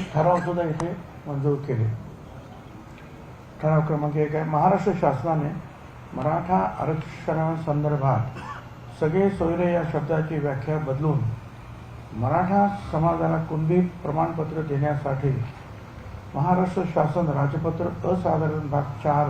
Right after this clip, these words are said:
ब दिनांक सव्वीस जानेवारी दोन हजार चोवीस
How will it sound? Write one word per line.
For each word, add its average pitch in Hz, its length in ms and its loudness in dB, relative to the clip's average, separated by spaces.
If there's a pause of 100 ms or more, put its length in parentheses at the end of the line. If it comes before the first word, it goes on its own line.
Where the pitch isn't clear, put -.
(100)
ब 135 260 8 (840)
दिनांक 165 320 4
सव्वीस 156 360 2
जानेवारी 151 600 2
दोन 147 260 4
हजार 143 240 6
चोवीस 143 400 0